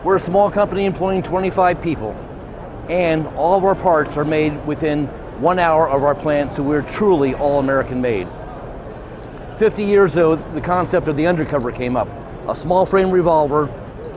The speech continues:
with a hammer block safety system. It pioneered the, the industry where no longer did you have to carry an empty chamber under the loaded cylinder. So in honor of that, we have lowered the price on the undercover for this year,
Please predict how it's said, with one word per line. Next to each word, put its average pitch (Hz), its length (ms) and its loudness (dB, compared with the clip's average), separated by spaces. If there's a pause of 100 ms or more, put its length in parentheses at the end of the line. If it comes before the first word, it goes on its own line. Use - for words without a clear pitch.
(100)
with 135 100 0
a 143 40 0
hammer 175 240 0
block 160 260 2
safety 147 340 -2
system. 95 400 -8 (1000)
It - 140 -6
pioneered 190 560 4
the, 190 120 4 (800)
the 170 140 0
industry 160 460 0 (460)
where 156 240 6
no 180 240 4
longer 175 340 4
did 139 220 -4
you 160 60 2
have 156 120 2
to - 60 -4
carry 170 320 2
an 151 100 0
empty 170 220 -2
chamber 147 520 -2 (160)
under 151 320 2 (840)
the 151 100 2
loaded 143 380 0
cylinder. 117 420 0 (1000)
So 175 160 6
in 180 60 2
honor 208 340 6
of 160 80 4
that, 160 200 4 (440)
we 160 100 4
have 160 140 4
lowered 185 340 6
the 196 60 2
price 185 340 2
on 185 160 4
the 180 100 2
undercover 156 560 2
for 127 140 -4
this 160 240 -2
year, 131 240 2